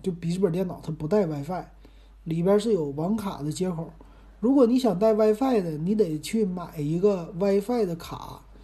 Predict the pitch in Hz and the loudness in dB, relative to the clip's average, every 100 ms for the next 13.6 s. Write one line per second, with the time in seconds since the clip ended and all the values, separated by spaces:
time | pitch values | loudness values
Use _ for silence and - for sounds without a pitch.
0 | - - - - 254 226 226 214 196 170 | -20 -20 -12 -2 2 4 6 4 2 -4
1 | - 247 240 233 240 233 233 233 185 - | -4 0 2 2 0 0 -2 -4 -10 -4
2 | 247 247 214 233 240 247 - 160 - 143 | 0 0 0 0 2 0 -2 -10 -8 -4
3 | 156 147 147 131 131 135 131 123 - - | -4 -4 -2 -2 -2 -6 -10 -14 -18 -20
4 | - - - 220 226 220 208 214 - 214 | -20 -10 2 2 6 4 4 0 0 -2
5 | 196 214 196 196 233 262 220 156 143 143 | 2 2 4 2 2 2 2 0 -4 -8
6 | - 170 147 135 160 160 165 - - 214 | -6 -6 -4 -4 -6 -6 -10 -14 -10 -6
7 | 202 208 165 156 175 156 139 - - - | 0 0 0 -4 -4 -6 -8 -14 -20 -20
8 | - - - - - - - - - 139 | -20 -20 -20 -20 -20 -20 -12 -8 -4 -2
9 | 175 247 294 247 147 135 135 226 220 208 | 2 4 4 2 0 -4 0 4 6 4
10 | 202 170 233 208 214 220 - 151 147 151 | 2 -2 4 6 6 4 -2 -6 -4 -2
11 | 190 214 254 165 156 143 143 147 147 156 | 0 2 2 2 -2 -4 -6 -6 -4 0
12 | 190 190 175 - - - - 220 226 220 | 0 0 -4 -10 -20 -20 2 4 4 2
13 | 180 151 151 147 165 | -6 -6 -4 -2 -4